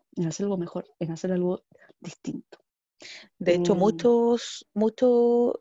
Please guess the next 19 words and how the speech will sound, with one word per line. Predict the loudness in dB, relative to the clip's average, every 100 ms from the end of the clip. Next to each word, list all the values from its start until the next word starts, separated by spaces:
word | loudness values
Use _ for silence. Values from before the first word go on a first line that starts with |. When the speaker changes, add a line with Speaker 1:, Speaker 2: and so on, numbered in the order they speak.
| _
Speaker 2:
eh, | -6 -4 -2 -2 -4 -4
personas | -4 -4 -4 0 0
optaron | 0 0 0 0
por | -2 -4
sacar | -2 -2 0 -2
a |
sus | -4 -6
hijos | -2 -2 0
de | 0 0 -2 -2
los | -4
colegios | -2 0 0 0 -4 -4 -12 -20 -20 _ _
y | -4 -2 -2 -4 -6 -8 -6
meterlos | -2 -2 0 0
a |
estos | 0 -2 -4
sistemas, | -2 0 0 0 -2 -2 -4 -4 -6 -8 -12 -18 _ _ _ -20 _ _ _
sistemas | -8 -8 -2 -2 -2 -6 -4
de | -2
colegio | -2 -2 -2 -2 2 2 2 0 -2 -6 -10